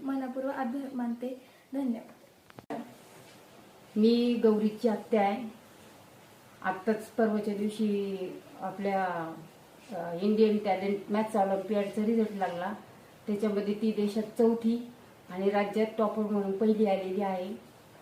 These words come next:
Speaker 2: तर आम्हाला खूप आनंद झाला, तिचा आम्हाला खूप अभिमान वाटतो. गौरीचे विशेष असं सांगायचं म्हणजे ती एक सहा, साडेसहा महिन्याची होती,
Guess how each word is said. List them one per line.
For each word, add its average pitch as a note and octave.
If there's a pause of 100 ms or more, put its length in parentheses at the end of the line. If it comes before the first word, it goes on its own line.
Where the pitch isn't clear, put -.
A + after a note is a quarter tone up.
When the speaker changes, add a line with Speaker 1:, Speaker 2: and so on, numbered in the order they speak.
(580)
Speaker 2:
तर G3
आम्हाला G#3+
खूप A3+
आनंद G#3
झाला, G#3+ (100)
तिचा G#3+
आम्हाला G#3+
खूप A#3+
अभिमान A3
वाटतो. G3 (1040)
गौरीचे B3
विशेष D4
असं C#4+
सांगायचं A3+
म्हणजे A3
ती A#3+
एक A3
सहा, A#3+
साडेसहा A3+
महिन्याची A#3
होती, F#3